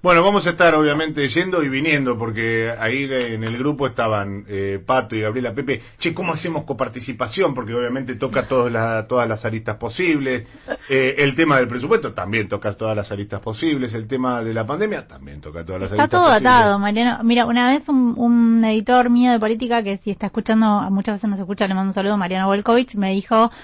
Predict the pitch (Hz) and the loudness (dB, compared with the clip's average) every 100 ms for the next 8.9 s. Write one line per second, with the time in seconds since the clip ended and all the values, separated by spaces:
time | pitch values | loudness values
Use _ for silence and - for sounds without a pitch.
0 | - - - 208 196 208 220 233 226 214 | -20 -10 -2 0 0 2 4 2 0 -2
1 | - - 196 190 185 180 185 - - - | -2 0 4 6 6 4 2 -4 -20 -2
2 | 214 233 220 214 240 320 - 220 247 254 | 0 0 2 4 6 4 0 0 2 2
3 | 220 208 226 254 247 214 220 220 220 233 | 2 2 4 0 0 0 0 0 0 0
4 | 240 196 196 226 233 214 214 214 196 196 | 0 0 0 0 0 0 0 0 0 0
5 | 196 185 180 175 170 165 - - 269 - | 0 -2 -2 -4 -4 -6 -6 -4 -4 0
6 | 349 403 302 214 190 196 175 160 165 165 | 2 4 4 2 4 4 4 2 -4 -8
7 | - - - 196 - 214 220 - 190 180 | -16 -20 0 4 6 6 6 4 4 4
8 | 175 180 - 196 220 202 233 285 - | 2 0 4 6 8 8 6 4 0